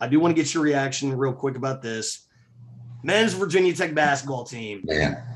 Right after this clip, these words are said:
Speaker 1: A C C champions for the first time ever. I gotta know, first off, where'd you watch the games?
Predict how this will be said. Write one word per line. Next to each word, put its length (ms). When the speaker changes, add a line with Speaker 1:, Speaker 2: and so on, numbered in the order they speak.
Speaker 1:
A 160
C 240
C 240
champions 720
for 100
the 100
first 680
time 480
ever. 380
I 120
gotta 200
know, 280
first 320
off, 160
where'd 220
you 80
watch 480
the 80
games? 680